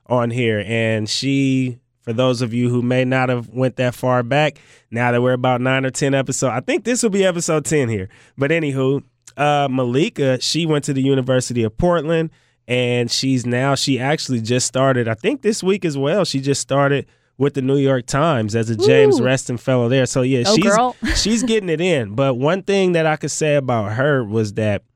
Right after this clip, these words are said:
Speaker 1: going to college, everybody knows, you always hear the cliche, "Oh, college this, college that." Everybody knows that you should go to college. It's a good thing to go to college. But most importantly, it's the internship part
Speaker 2: Mm-hmm.
Speaker 1: that I think matters. Obviously, you're now,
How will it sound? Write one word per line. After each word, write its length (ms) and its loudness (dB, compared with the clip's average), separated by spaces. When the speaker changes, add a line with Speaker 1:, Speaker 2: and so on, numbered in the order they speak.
Speaker 1:
going 300 0
to 80 0
college, 560 -4
everybody 560 0
knows, 420 0
you 140 0
always 340 2
hear 160 0
the 120 -4
cliche, 480 -2
"Oh, 120 0
college 420 -2
this, 280 -4
college 360 -2
that." 360 -4
Everybody 420 0
knows 280 -2
that 260 -4
you 160 -2
should 160 -6
go 100 0
to 80 0
college. 380 -4
It's 140 -6
a 20 -6
good 220 -2
thing 160 -2
to 40 -2
go 120 0
to 80 0
college. 420 -2
But 160 2
most 340 0
importantly, 640 0
it's 220 -2
the 180 -8
internship 840 -2
part 280 -6
Speaker 2:
Mm-hmm. 220 -8
Speaker 1:
that 160 0
I 100 0
think 260 -2
matters. 520 -2
Obviously, 640 0
you're 180 0
now, 500 0